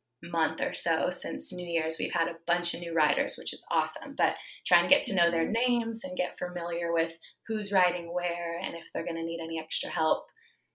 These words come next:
Speaker 1: And then I'll get
Speaker 2: That's
Speaker 1: to this
Speaker 2: great.
Speaker 1: Yeah. Get to the studio, kinda just do my pre-class routine, grab my water, make sure my bike's all set up, my weights, my shoes. Um, I've been bundling up because it is pretty cold. I'm not gonna lie.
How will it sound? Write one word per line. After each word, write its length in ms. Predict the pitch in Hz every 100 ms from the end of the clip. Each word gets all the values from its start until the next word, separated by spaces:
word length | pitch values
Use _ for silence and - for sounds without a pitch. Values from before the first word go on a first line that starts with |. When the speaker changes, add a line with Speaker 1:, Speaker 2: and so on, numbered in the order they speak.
| -
Speaker 1:
And 100 | 190
then 300 | 175 165 165
I'll 140 | 175 185
get 160 | 185
Speaker 2:
That's 20 |
Speaker 1:
to 80 | -
this 300 | 214 254 208
Speaker 2:
great. 160 | - - _ _ -
Speaker 1:
Yeah. 360 | 254 254 - - - _ _ _ _ -
Get 160 | 214 220
to 80 | 226
the 100 | 240
studio, 680 | - 233 226 214 196 202 202
kinda 220 | 196 196
just 220 | 196 190 196
do 100 | 190
my 120 | 180
pre-class 600 | - 202 - 185 185 -
routine, 720 | 190 - 180 175 175 175 180 _ _
grab 180 | 180 170
my 140 | 170
water, 400 | 180 185 175 175
make 180 | 165 165
sure 180 | - 170
my 100 | 175
bike's 340 | 175 170 -
all 120 | 170 170
set 220 | 170 170
up, 200 | 165 -
my 120 | 160
weights, 380 | 170 170 - 170
my 80 | 165
shoes. 720 | - 170 170 160 165 160 - _ _ _ _ _ -
Um, 420 | 165 - - -
I've 140 | 180 180
been 200 | 180 180
bundling 500 | 165 175 170 165 160
up 180 | 135 -
because 300 | 185 180 -
it 100 | -
is 160 | - -
pretty 300 | 285 285 -
cold. 300 | 226 160 165
I'm 120 | 180
not 220 | 196 202
gonna 180 | 202 196
lie. 400 | 175 160 -